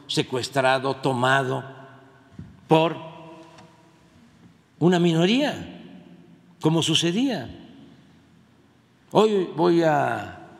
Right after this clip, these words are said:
recibir al secretario de Transporte del gobierno de Estados Unidos. Como a la una de la tarde va a estar en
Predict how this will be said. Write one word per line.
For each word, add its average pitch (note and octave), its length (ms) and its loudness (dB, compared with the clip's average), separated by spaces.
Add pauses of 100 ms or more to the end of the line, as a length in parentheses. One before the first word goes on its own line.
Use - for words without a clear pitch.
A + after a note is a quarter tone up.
recibir D3 760 -2 (480)
al C3+ 140 -4
secretario E3+ 680 0 (180)
de D3 120 0
Transporte C#3+ 720 0
del A#2+ 120 -4
gobierno C#3 300 0
de C3 60 -6
Estados C3 280 -4
Unidos. G2 420 -12 (1800)
Como C#3 280 -2
a C#3 80 0
la C#3+ 360 0
una D#3+ 480 -2
de C3+ 80 -2
la C#3 180 -2
tarde D#3 380 0
va D#3+ 180 2
a D#3+ 40 0
estar - 1300 -4
en C3+ 300 -2